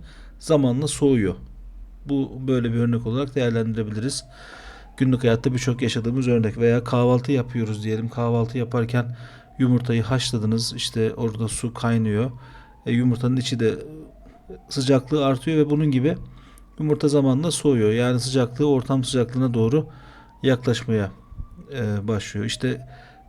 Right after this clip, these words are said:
kaç dakika sonra ne kadar sıcaklığa sahip olacağını biz Newton'un soğutma yasasıyla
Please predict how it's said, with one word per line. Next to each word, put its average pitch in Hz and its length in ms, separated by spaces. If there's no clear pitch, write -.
kaç - 300
dakika 139 300
sonra 127 500
ne 147 180
kadar 131 260
sıcaklığa 113 440
sahip 117 380
olacağını 113 420
biz 135 180
Newton'un 127 340
soğutma 131 400
yasasıyla 117 600